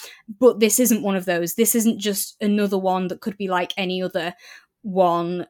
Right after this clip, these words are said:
but it's just one of the top tier ones. It isn't that. It is something different because of, like Fahad said, this experimentation with the format, with how well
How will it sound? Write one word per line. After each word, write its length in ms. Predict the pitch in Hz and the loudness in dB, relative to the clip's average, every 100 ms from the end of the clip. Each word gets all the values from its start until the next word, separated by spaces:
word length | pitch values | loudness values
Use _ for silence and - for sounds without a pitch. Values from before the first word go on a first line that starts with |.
| - | -4
but 120 | 196 | -4
it's 120 | 156 | -2
just 200 | 185 - | -4 -2
one 160 | 185 175 | -2 -2
of 80 | - | -4
the 80 | |
top 280 | - - - | -6 -6 -6
tier 260 | - 214 170 | -4 -2 -2
ones. 460 | 160 143 156 - - | -4 -10 -10 -10 -2
It 100 | 226 | 2
isn't 200 | 233 233 | 4 4
that. 200 | 196 - | 0 0
It 140 | 202 | 2
is 160 | 208 202 | 2 0
something 280 | 214 196 202 | -4 -2 -4
different 280 | 185 180 202 | -4 -8 -8
because 240 | 196 208 | -2 -2
of, 120 | 196 | -2
like 180 | 190 - | -4 -6
Fahad 240 | 190 185 | -6 -6
said, 320 | - 185 175 - | -4 -4 -4 -4
this 300 | 185 180 - _ | -6 -4 -6 _
experimentation 1300 | 220 - - - - 247 240 220 214 233 214 - 190 | -2 0 -4 -2 6 8 8 6 2 0 0 0 0
with 120 | 180 | -2
the 60 | - | -8
format, 540 | - 285 277 269 262 - _ _ - | 0 4 6 6 4 -2 _ _ -4
with 300 | 226 302 233 | 2 4 2
how 240 | - 220 | 0 0
well 520 | 202 196 190 185 - | 2 4 4 2 -6